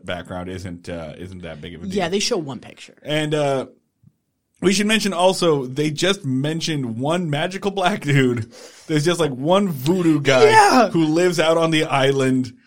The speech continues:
Speaker 1: uh, far away.
Speaker 2: That's the, that's the best, is that, like, Frank is like, "Who's that?" And then his father-in-law is like, "Oh, him? That's Voodoo Steve."
Speaker 1: Yeah.
Speaker 2: <laughs>
Speaker 1: Oh,
Speaker 2: He
Speaker 1: that's,
Speaker 2: sh-
Speaker 1: that's, that's a neighborhood witch doctor.
Speaker 2: Yeah. He's cool. He's a pretty nice guy.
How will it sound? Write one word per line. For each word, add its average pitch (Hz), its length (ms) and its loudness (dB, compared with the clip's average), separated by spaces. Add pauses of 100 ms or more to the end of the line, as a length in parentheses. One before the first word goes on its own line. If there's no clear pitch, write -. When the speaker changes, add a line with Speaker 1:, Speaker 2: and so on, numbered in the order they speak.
(240)
Speaker 1:
uh, 113 460 -2
far 127 600 -2
away. 110 560 0
Speaker 2:
That's 381 200 -4
the, 370 160 -6 (160)
that's 277 200 -4
the 392 100 0
best, 302 360 0
is 247 160 -4
that, 240 280 0
like, 226 260 -2
Frank 240 280 -2
is 247 60 -6
like, - 240 -4 (520)
"Who's 220 240 -2
that?" 214 340 0
And 196 160 0
then 214 140 2
his 202 160 0
father-in-law 208 500 2
is 202 120 -4
like, 196 280 -4
"Oh, 285 100 2
him? 330 300 -2 (140)
That's 269 180 -2
Voodoo 262 400 0
Steve." 294 580 -2
Speaker 1:
Yeah. 190 520 0
Speaker 2:
<laughs> - 40 -4
Speaker 1:
Oh, 233 60 2
Speaker 2:
He - 400 2
Speaker 1:
that's, 359 180 8
Speaker 2:
sh- - 40 -6
Speaker 1:
that's, 302 280 0
that's 320 240 -2
a 185 40 -4
neighborhood 180 440 -2
witch 330 220 -2
doctor. 127 360 -4
Speaker 2:
Yeah. - 80 -6 (160)
He's 381 200 2
cool. 262 360 4 (380)
He's 269 160 -2
a 285 40 -6
pretty 262 200 -2
nice 196 240 0
guy. 175 300 -2